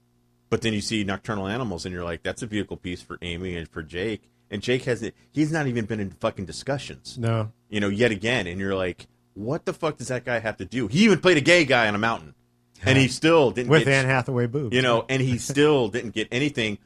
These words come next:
Speaker 1: because Heath Ledger and Anne Hathaway, and then Michelle Williams stole that mo-, and you're just like,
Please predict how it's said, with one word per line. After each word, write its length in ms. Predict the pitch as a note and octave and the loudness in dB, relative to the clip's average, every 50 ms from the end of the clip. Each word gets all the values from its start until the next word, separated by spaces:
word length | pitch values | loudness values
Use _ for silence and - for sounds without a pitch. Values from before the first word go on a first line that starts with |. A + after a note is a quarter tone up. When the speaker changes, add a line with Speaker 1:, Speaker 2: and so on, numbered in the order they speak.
| _ _ _ _ _ - | _ _ _ _ _ -6
Speaker 1:
because 280 | A#2 G#2+ A#2 A2+ G2+ - | -2 2 2 2 2 0
Heath 180 | B2 B2 - | -2 -4 -2
Ledger 500 | A2+ A2 G#2+ G2+ F#2+ G2+ G2 G2 G#2 - - | 0 2 2 2 0 -2 -4 -4 -4 -6 -6
and 380 | F#2+ F#2+ F#2 F#2 F#2 F#2 F#2 - | -6 -4 -4 -4 -6 -8 -10 -10
Anne 180 | F#2+ G2 F#2 F#2+ | -8 -8 -8 -6
Hathaway, 600 | G#2 A2 A2+ - G2+ F#2 F2 F2+ F2+ F2+ F2+ - - | -6 -6 -6 -6 -6 -4 -4 -4 -4 -4 -4 -6 -4
and 120 | G#2 G#2 | -2 0
then 160 | A2 G#2+ G#2 | 2 2 0
Michelle 300 | G2+ F#2 - - G2+ F#2+ | 0 -2 -2 -2 -2 -2
Williams 520 | F2+ F#2+ G#2+ A#2 G#2 F2+ F2 F2+ F2+ - - - | -2 -2 -2 -2 -2 -4 -6 -8 -10 -14 -12 -12
stole 300 | - - A2 G#2 G2+ F#2+ | -8 -4 -4 -2 -2 0
that 200 | G#2+ B2+ - - | -2 -2 -2 -4
mo-, 120 | G2+ G2+ | -6 -6
and 140 | - G#2+ A2 | -4 -4 -4
you're 120 | A2 A2 A2 | -4 -6 -6
just 140 | A2+ - | -6 -4
like, 200 | B2 A#2+ A2+ G#2 | -2 -2 -2 -2